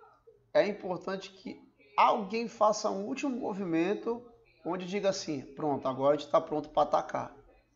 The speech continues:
Vamos pra prática aqui." O que eu quero dizer com isso, ó? Ó. Presta bem atenção aqui, ó. Vou voltar o lance, tranquilo. A bola aqui é da equipe.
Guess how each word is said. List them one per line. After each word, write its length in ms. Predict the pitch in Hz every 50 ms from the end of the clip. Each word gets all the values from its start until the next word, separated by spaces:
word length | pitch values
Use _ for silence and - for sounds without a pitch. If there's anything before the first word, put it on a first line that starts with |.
| _ _ - _ _ _ _ _ _ _ _ _
Vamos 240 | - 131 135 139 139
pra 140 | 143 151 143
prática 460 | 143 - 139 139 139 135 - - 139
aqui." 280 | 131 - - - - - _ _ _ _ _ _ _ _ _
O 120 | - _
que 60 | -
eu 80 | 147 139
quero 180 | - 147 139
dizer 220 | 135 135 127 135 135
com 140 | 135 143 131
isso, 280 | 117 110 - - -
ó? 60 | 104 - - _ _ _ _ - - - - _ _ _ _ _ _ _ _ _ _ _ _ _ _ _ _ _ _ _ _ - - _ - _ _ _ _ _ _ _ _ _ _ _ _ _ _ _ _ _ _ _ - - _ -
Ó. 380 | - 127 123 - - - - - _ _ _ _ _ -
Presta 160 | - - -
bem 140 | 135 143 156
atenção 440 | 160 - 185 170 - - - 147 143
aqui, 240 | 139 139 - -
ó. 40 | - - -
Vou 100 | - 117
voltar 320 | 110 120 127 123 120 127 120
o 40 |
lance, 640 | 113 110 113 113 117 127 135 147 160 170 156 - - -
tranquilo. 840 | 131 123 113 113 - - 110 107 110 113 120 135 147 160 170 180 - - - - _ _ _ _ _ _ _ _ _ _
A 80 | - 120
bola 240 | 120 127 123 127 123
aqui 220 | 123 - - -
é 80 | 135 131
da 100 | 135 135
equipe. 320 | 127 127 - 135 - -